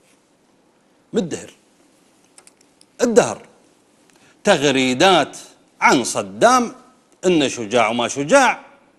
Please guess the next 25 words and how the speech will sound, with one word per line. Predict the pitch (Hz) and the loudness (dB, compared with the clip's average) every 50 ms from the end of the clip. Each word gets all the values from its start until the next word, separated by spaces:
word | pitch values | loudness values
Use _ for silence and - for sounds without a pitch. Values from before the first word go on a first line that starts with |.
| _ _ _ _ _ _ _ _ | _ _ _ _ _ _ _ _
بدون | - 202 254 196 190 165 156 | -4 -2 0 0 2 0 2
أي | 151 147 123 | 2 0 0
حصافة، | - - 131 - - 247 254 247 247 214 196 - - - - - - | 0 -2 -4 0 2 2 2 2 2 -2 -4 -4 -8 -16 -20 -4 0
وتغريدات | 185 185 185 202 156 160 165 180 190 240 247 240 220 - | 0 2 2 2 2 2 2 4 4 4 4 4 2 0
وتغريدات. | 190 175 - 175 175 196 214 226 247 226 - - - - - _ _ _ _ - | -2 -4 -2 -2 -2 -2 -2 0 -2 -2 -2 -6 -14 -20 -20 _ _ _ _ -10
لكن | 113 107 107 - - 113 | -8 -8 -8 -8 -8 -6
وين | 123 170 208 | -6 -6 -6
راح؟ | 214 202 208 196 160 113 - - - - _ _ _ _ _ _ _ _ _ _ _ _ _ _ _ _ _ _ _ | -4 -4 -4 -4 -4 -4 -8 -14 -20 -20 _ _ _ _ _ _ _ _ _ _ _ _ _ _ _ _ _ _ _
شوف | - - 240 | -10 -8 -8
التغريدات | 240 240 233 185 190 196 180 185 175 - - | -4 -4 -4 -4 -4 -2 -2 -2 -4 -4 -6
التالية، | - - 165 143 131 | -4 -2 0 0 0
تو | 120 - 143 147 147 | -2 -2 -2 -2 -2
بلغوني | 135 127 147 151 147 160 160 156 135 | 0 0 0 0 2 0 0 0 -2
فيها | 123 143 135 | 0 0 0
الربع | 131 139 165 151 127 | 0 0 -2 -2 -2
قبل | 123 135 131 127 113 | -4 -4 -4 -4 -4
شوي، | - 151 170 | 0 0 2
أعطوني | 143 123 123 127 110 104 104 | 2 2 0 -4 -6 -8 -8
إياها. | 95 85 80 - - - - - - - - | -10 -10 -12 -16 -20 -20 -20 -20 -20 -4 0
أعطونا | 156 196 214 320 330 262 | 0 2 2 2 2 2
تغريدات | - - 151 147 147 139 156 143 - 131 | 2 2 2 2 2 2 2 0 0 0
على | 123 113 | -2 -2
الشاشة | 107 - - 107 90 - 110 | -2 -4 -6 -6 -6 -8 -10
يا | 92 | -12
شباب. | - - 87 87 | -12 -16 -18 -20